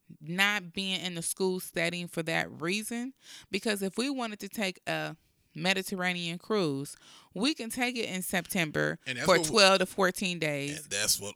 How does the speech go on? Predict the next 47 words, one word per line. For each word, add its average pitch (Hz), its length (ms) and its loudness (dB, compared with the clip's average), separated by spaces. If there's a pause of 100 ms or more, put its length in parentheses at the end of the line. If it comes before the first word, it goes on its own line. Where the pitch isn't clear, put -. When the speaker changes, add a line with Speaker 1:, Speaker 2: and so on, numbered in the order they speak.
Speaker 2:
we 101 80 2
Speaker 1:
And 104 480 8
Speaker 2:
was 95 260 -8
planning. 247 380 6 (100)
Speaker 1:
I, 220 60 4
I - 40 8
don't 247 120 4
have 240 140 2
nobody 220 320 0
looking 233 280 0
at 214 80 0
me 208 100 -2
sideways 208 580 2
talking 202 200 -2
about - 120 -2
it's 214 160 -2
a 226 40 -4
school 330 300 0
year. 160 300 -2 (260)
Speaker 2:
Yeah, 110 160 -4
and 110 120 -6
that's 165 140 2
the 135 80 0
beauty 120 300 -2
of 104 140 -2
what 107 160 -2
you 110 60 -8
do 98 180 -8
now. 104 300 -4
Like, 92 340 -6
me 117 240 -6
and 110 80 -6
you, 123 380 -6
we 131 100 -4
can, 98 360 -10 (120)
we 110 220 -8
can, 95 340 -10
um, 87 580 -8 (800)
we 131 120 -4
can 98 480 -8 (160)
move 92 960 -6 (840)
Speaker 1:
Any 277 220 4
time 262 280 2
of 247 60 -2
the 247 80 -2
year. 190 440 -4
Speaker 2:
now. 190 500 -8